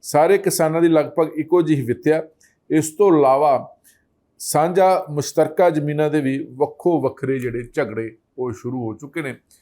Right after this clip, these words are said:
ਹੁਣ ਸਵਾਲ ਸਭ ਤੋਂ ਵੱਡਾ ਸੈਂਟਰ ਸਰਕਾਰ ਅੱਗੇ ਤੇ ਪੰਜਾਬ ਸਰਕਾਰ ਅੱਗੇ ਕਿ ਓਡਾ ਲੰਮਾ ਹਾਈਵੇ ਨਹੀਂ ਨਿਕਲ ਰਿਹਾ, ਜਿੱਡੀਆਂ ਲੰਮੀਆਂ ਕਿਸਾਨਾਂ ਦੀਆਂ ਦੁੱਖਾਂ ਭਰੀਆਂ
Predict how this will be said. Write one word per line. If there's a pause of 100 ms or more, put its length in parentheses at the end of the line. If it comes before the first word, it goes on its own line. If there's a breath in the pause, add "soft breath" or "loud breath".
(160)
ਹੁਣ
ਸਵਾਲ
ਸਭ
ਤੋਂ
ਵੱਡਾ
ਸੈਂਟਰ
ਸਰਕਾਰ
ਅੱਗੇ (340)
ਤੇ
ਪੰਜਾਬ
ਸਰਕਾਰ
ਅੱਗੇ (540 soft breath)
ਕਿ
ਓਡਾ
ਲੰਮਾ
ਹਾਈਵੇ
ਨਹੀਂ
ਨਿਕਲ
ਰਿਹਾ, (580)
ਜਿੱਡੀਆਂ
ਲੰਮੀਆਂ
ਕਿਸਾਨਾਂ
ਦੀਆਂ
ਦੁੱਖਾਂ
ਭਰੀਆਂ